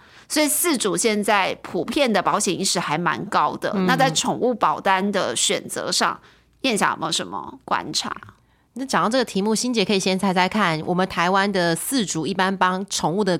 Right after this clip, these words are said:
Speaker 2: 狗猫啊投保的比例有多高？
Speaker 1: 很低吧，像我们家猫咪就没有，我妈从来没想过要帮它保险啊。
Speaker 2: 对，这几年才有比较高，其实大概就在一到两个percent左右而已。
Speaker 1: 对。
Speaker 2: 对，那你猜猜看，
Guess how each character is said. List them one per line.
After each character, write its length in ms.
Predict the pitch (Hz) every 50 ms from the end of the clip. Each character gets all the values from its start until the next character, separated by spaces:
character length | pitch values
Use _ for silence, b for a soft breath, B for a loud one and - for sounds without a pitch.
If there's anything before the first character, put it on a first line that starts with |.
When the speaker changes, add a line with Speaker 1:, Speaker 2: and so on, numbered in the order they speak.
| - _ _
Speaker 2:
狗 200 | - 165 147 143
猫 360 | 139 143 175 185 185 190 190 196
啊 200 | 185 175 165 175
投 160 | - - 185
保 140 | 202 185 143
的 80 | 156
比 180 | 156 - 151 147
例 120 | 151 185
有 180 | 170 147 - -
多 220 | - - - -
高？ 140 | - - - - - - - _ - _ _ _ _
Speaker 1:
很 200 | - 185 175 175 180 -
低 200 | - 277 277 285
吧， 400 | 254 269 254 226 214 202 185 190
像 120 | 226 277 262
我 40 | 208
们 100 | 185 185
家 140 | 208 226
猫 160 | 220 220 220 220
咪 120 | 220 220
就 120 | 202 214
没 240 | 208 185 175 170 175
有， 120 | 180 - -
我 160 | - - 175
妈 200 | 190 208 226 247
从 160 | 247 214 196
来 80 | 185 170
没 120 | 165 180
想 220 | 180 - 147 117
过 120 | 131 170 170
要 40 | 156
帮 120 | 151 143
它 40 | 147
保 240 | - - 90 90 -
险 240 | - - - - - -
啊。 100 | 285 285 _ _
Speaker 2:
对， 200 | - 165 160 165 175 -
这 140 | - 359
几 160 | 311 - 208 175
年 160 | 165 165 156
才 160 | - 170 165
有 80 | 170 170
比 60 | 160
较 140 | - 143 143
高， 200 | - 123 110 -
其 140 | - - 226
实 60 | 233
大 100 | 214 269
概 120 | 269 262
就 100 | 254 254
在 180 | 233 247 226 208
一 180 | - 220 220 208
到 160 | 220 208 180
两 160 | 160 139 143
个 80 | 151 147
percent 420 | - 156 143 - 190 170 156 143 143 - -
左 180 | - 139 107
右 220 | - 160 165 139 131
而 160 | - 101 110
已。 60 | 120
Speaker 1:
对。 320 | - 190 151 - 107 - -
Speaker 2:
对， 160 | - 180 156 B B B B B
那 80 | 339 339
你 80 | 226
猜 160 | 196 - 208
猜 100 | 208 214
看， 240 | 220 220 240 220 180